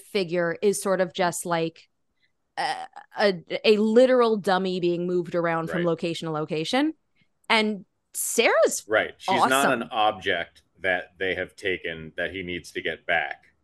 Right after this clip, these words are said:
Speaker 2: She's a character in the movie.
Speaker 1: Yeah, she's
Speaker 2: Yeah.
Speaker 1: extremely competent too. Like, she's, she's very capable. They give her the backstory that she was, like, an, a Navy, a, a surgeon
Speaker 2: Right.
Speaker 1: in the Army or something, and, or a Marine.
Speaker 2: She's
Speaker 1: She,
Speaker 2: some sort
Speaker 1: she's,
Speaker 2: of,
Speaker 1: you know,
Speaker 2: uh,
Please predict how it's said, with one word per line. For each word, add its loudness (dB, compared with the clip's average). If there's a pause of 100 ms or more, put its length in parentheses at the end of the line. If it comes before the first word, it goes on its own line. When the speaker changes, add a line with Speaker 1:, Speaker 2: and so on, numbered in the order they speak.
(120)
Speaker 2:
She's -6
a -8
character 0
in -8
the -12
movie. -8 (100)
Speaker 1:
Yeah, 4
she's -4 (340)
Speaker 2:
Yeah. 2
Speaker 1:
extremely 2
competent -4
too. -6
Like, -6
she's, -2 (560)
she's -2
very 2
capable. -4
They 0
give -4
her -2
the 0
backstory 2
that -8
she -4
was, -6
like, -4
an, -8
a 2 (160)
Navy, -2
a, -2
a -6
surgeon -2
Speaker 2:
Right. -2
Speaker 1:
in -4
the -6
Army -4
or -14
something, -10 (600)
and, -2
or 0
a -2
Marine. -6
Speaker 2:
She's -2
Speaker 1:
She, -6
Speaker 2:
some 4
sort 6
Speaker 1:
she's, 2
Speaker 2:
of, -10
Speaker 1:
you 4
know, 8
Speaker 2:
uh, 4